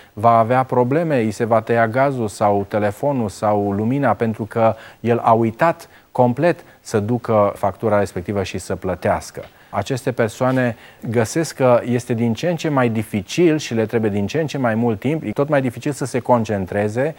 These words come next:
durează din ce în ce mai mult să îndeplinească sarcini pe care în trecut le îndeplineau cu destul de multă ușurință. Care ar fi manifestarea echivalentă pentru cineva care trece printr-un proces normal de îmbătrânire?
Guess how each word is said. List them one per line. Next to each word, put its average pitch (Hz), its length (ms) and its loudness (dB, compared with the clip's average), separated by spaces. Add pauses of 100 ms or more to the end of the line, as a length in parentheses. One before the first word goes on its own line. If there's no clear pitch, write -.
(260)
durează 120 360 2
din 117 160 0
ce 170 120 -6
în 180 60 -4
ce 175 100 -6
mai 151 140 0
mult 151 220 -2
să 123 380 2
îndeplinească 117 760 -2
sarcini 151 560 -2
pe 113 120 -4
care 110 320 0
în 156 120 -6
trecut 151 400 -2 (320)
le 110 360 0
îndeplineau 104 500 -2
cu 101 140 -4
destul 90 300 -6
de 92 100 -4
multă 90 400 -4
ușurință. 80 680 -8 (420)
Care 190 180 2
ar 170 80 4
fi - 120 -8
manifestarea 117 1040 2 (240)
echivalentă 117 1120 2
pentru 117 800 0 (220)
cineva 107 400 2
care 120 200 2
trece 147 380 -2
printr-un 143 400 -2
proces 131 340 -2
normal 127 480 4
de 90 120 2
îmbătrânire? 85 760 -4